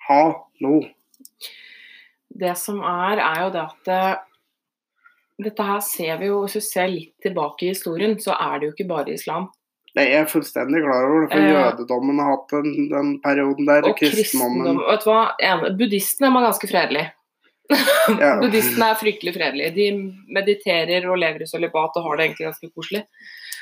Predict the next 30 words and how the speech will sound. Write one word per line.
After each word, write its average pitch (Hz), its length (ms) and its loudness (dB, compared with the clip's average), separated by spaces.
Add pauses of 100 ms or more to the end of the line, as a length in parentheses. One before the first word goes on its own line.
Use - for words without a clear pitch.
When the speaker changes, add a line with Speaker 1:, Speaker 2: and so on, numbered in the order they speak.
(240)
Speaker 2:
Men, 233 260 2 (880)
Speaker 1:
Ja, 156 180 0
de 170 60 4
er 165 180 4
Speaker 2:
eh, 165 380 4
Speaker 1:
i 156 40 0
sølibat 156 640 0
i, 151 120 2 (140)
sånn 139 220 -6
som 143 160 -6
i, 139 140 0 (880)
i, 147 140 -12 (800)
i 139 260 -4
katolske 139 580 -2
kirken, 151 400 2
og 151 220 4
ser 147 160 2
hvor 147 140 0
bra 143 180 2
det 143 160 2
går. 156 160 -4
Speaker 2:
Åh, - 720 -8 (380)
ja, 196 180 0 (220)
nei, 196 260 0
hva, 196 100 4 (220)
åh, 202 180 0 (560)
Speaker 1:
<clears throat> 180 560 -2
Speaker 2:
ja. 165 60 -4 (460)
Speaker 1:
Så 156 200 -8
det. 185 160 2